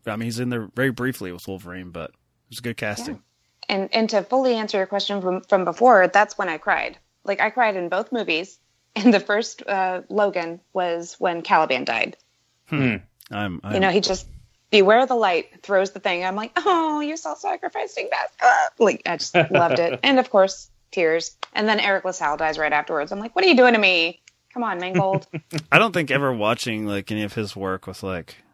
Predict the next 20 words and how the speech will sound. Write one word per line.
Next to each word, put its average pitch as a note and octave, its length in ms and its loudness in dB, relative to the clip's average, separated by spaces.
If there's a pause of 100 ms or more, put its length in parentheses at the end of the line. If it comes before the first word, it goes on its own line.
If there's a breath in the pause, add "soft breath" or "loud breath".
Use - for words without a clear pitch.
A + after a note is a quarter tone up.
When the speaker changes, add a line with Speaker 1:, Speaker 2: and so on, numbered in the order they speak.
Speaker 1:
uh, F2 480 -8 (480)
Ricky G#2+ 260 -6
Gervais, F#2 400 -4 (500)
that, F#2+ 280 -4 (100)
the F2+ 220 -8
podcast G2 580 -4
or F2+ 60 -8
animated G2 360 -6
series, F#2 240 -10
I F#2+ 120 -4
ever G2+ 260 -2
imagined G2+ 400 -6
him G#2 80 -6
being G2+ 160 -6
on G2 140 -8
screen G#2+ 460 -6
sacrificing G2 640 -4
himself F#2 360 -8
with A2 80 -18
grenades, F#2+ 680 -6